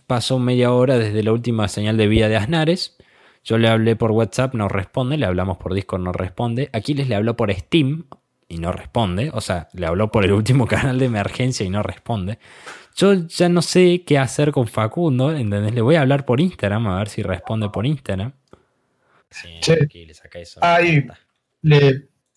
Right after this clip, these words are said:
Speaker 2: un, un chabón de MasterChef, ¿viste?
Speaker 1: Sí.
Speaker 2: Al pedo en su casa y dice, "Bueno, tírenme cuatro ingredientes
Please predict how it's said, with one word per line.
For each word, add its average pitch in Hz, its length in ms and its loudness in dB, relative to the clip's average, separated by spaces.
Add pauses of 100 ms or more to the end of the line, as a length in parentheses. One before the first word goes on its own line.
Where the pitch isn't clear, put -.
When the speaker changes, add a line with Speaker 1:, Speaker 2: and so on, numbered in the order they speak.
(160)
Speaker 2:
un, 143 640 6
un 147 140 6
chabón 143 400 4
de 147 80 8
MasterChef, 131 760 2
¿viste? 120 540 -4 (340)
Speaker 1:
Sí. 110 340 -18 (300)
Speaker 2:
Al 135 220 2
pedo 143 160 6
en 147 140 6
su 135 120 -6
casa 143 480 2
y 139 80 2
dice, 143 360 4
"Bueno, 135 320 4 (880)
tírenme 156 540 4
cuatro 156 400 2
ingredientes 156 920 4